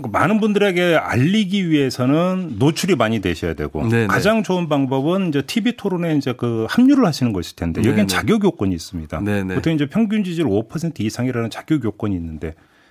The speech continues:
Speaker 1: 달성 가능하시겠어요?
Speaker 2: 가능합니다고 저는 봅니다. 지금 이제 뭐 시작하니까 뭐 시작은 미미하고 제가 뭐 거대 장당에,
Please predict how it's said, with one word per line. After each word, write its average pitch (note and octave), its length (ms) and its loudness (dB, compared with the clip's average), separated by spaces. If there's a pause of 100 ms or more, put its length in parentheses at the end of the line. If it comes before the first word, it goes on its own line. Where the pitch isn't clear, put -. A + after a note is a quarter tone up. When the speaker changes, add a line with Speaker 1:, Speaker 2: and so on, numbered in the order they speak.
(120)
Speaker 1:
달성 F3+ 300 0
가능하시겠어요? D3 800 -2 (140)
Speaker 2:
가능합니다고 C#3+ 580 0
저는 C3+ 180 2
봅니다. A2 400 -2
지금 C3 280 0
이제 A#2 560 -2 (420)
뭐 A2+ 180 -4
시작하니까 C3+ 720 0
뭐 A2+ 360 -2
시작은 C3 420 -2
미미하고 G#2+ 540 -2
제가 A2+ 260 -2
뭐 G#2+ 500 -4
거대 A#2 240 0
장당에, A2+ 640 -2